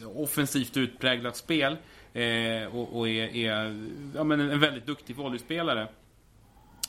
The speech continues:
Så att Peja hade kunnat ryka både i första och andra rundan. Nu har han överlevt till fjärde, och jag tycker matchen han gjorde mot Kevin Anderson, det var en jättefin match. Han, han, jag tyckte han gjorde det alldeles strålande. Men det var så <laughs> tydligt också hur Anderson...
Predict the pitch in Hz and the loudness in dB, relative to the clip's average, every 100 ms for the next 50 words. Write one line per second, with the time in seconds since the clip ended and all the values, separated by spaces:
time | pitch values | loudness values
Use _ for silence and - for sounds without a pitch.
0 | - - 120 139 135 151 147 156 151 151 | -6 -6 -4 -2 0 0 0 -2 -2 -2
1 | 139 131 127 120 131 147 - 170 196 151 | -4 -6 -4 -4 -4 0 4 4 2 -2
2 | 139 131 113 107 - - - 139 180 156 | -2 -2 -4 -8 -12 -16 0 4 4 4
3 | 127 120 117 127 - 131 120 139 123 110 | 2 0 -4 -10 -2 0 2 0 -2 -2
4 | 117 131 120 151 190 165 131 113 107 113 | -4 -2 0 2 2 0 0 0 -4 -6
5 | 117 120 113 135 123 107 101 104 - 98 | -6 0 2 2 -2 -4 -6 -14 -12 -8
6 | 95 92 101 131 - - 127 202 156 98 | -6 -4 2 2 2 -12 -8 -6 -4 -6
7 | - - - - 131 131 135 120 135 127 | -8 -12 -10 -8 -4 -4 -4 -6 -4 -4
8 | 120 113 113 110 - 123 117 135 107 - | -2 -2 -2 -4 -4 -2 2 2 0 -4
9 | - - - 139 147 151 - - 220 220 | -14 -20 -4 0 2 2 0 0 0 2
10 | 190 190 180 175 165 - 147 135 - 147 | 2 2 0 -2 -2 -2 -6 -8 -4 -2
11 | 143 143 139 131 139 127 | 2 2 0 -2 -6 -8